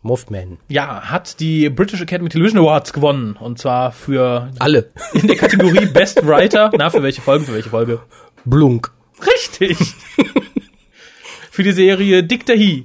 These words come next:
Speaker 2: Ähm,
Speaker 1: Nicht zu verwechseln mit Daktari. Das war der mit dem schielenden Löwen Clarence.
Speaker 2: Genau. Aber herzlichen Glückwunsch an Stephen Moffat an dieser Stelle, weil ich ja sicher bin, dass er uns hört.
Speaker 1: Genau. Moffmeister, du bist der Mann.
Speaker 2: Genau. Du, du bist die rechte Hand Gottes.
Speaker 1: Er hat ja auch schon, glaub ich, mit, äh, Rob Sherman gesprochen und er hat mit Neil Gaiman schon gesprochen.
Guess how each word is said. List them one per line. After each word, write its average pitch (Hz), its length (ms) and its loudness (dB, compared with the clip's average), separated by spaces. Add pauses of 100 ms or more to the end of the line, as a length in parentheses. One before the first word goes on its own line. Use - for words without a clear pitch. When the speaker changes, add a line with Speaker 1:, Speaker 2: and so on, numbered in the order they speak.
(120)
Speaker 2:
Ähm, 180 520 2
Speaker 1:
Nicht - 160 -4
zu 165 60 -2
verwechseln 156 320 0
mit 160 100 -2
Daktari. 95 460 -2
Das 104 160 -6
war 131 100 2
der 131 100 0
mit 123 200 -4
dem 123 180 -2
schielenden 131 480 -2
Löwen 123 260 -4
Clarence. - 480 -6
Speaker 2:
Genau. 104 360 -4
Aber 165 260 0 (340)
herzlichen 190 380 -4
Glückwunsch 175 300 -4
an - 120 -8
Stephen 160 220 -6
Moffat 131 140 -8
an 120 60 -10
dieser 160 140 -4
Stelle, 202 300 -2 (260)
weil 139 120 0
ich - 60 -6
ja 131 80 -2
sicher 165 200 -2
bin, 147 160 -2
dass 143 160 -2
er 123 80 -2
uns 120 200 -6
hört. 165 340 2
Speaker 1:
Genau. 110 340 0 (320)
Moffmeister, 127 680 2
du 120 100 2
bist 120 280 0
der 117 100 2
Mann. 95 320 -2 (160)
Speaker 2:
Genau. 131 300 -6
Du, 135 120 -10
du 135 120 -8
bist 196 180 -4
die 160 40 0
rechte 180 300 -2
Hand 160 160 -2
Gottes. - 480 -2
Speaker 1:
Er 127 120 -2
hat 175 120 0
ja 247 60 4
auch 214 60 0
schon, - 180 -6
glaub 190 120 0
ich, 185 120 -2
mit, 170 180 -4
äh, 90 60 -2
Rob 143 240 0
Sherman 185 280 -4
gesprochen 156 380 -4
und 208 120 2
er 220 60 4
hat 214 80 -2
mit 202 120 0
Neil 190 120 2
Gaiman 165 280 0
schon 90 160 -12
gesprochen. - 460 -14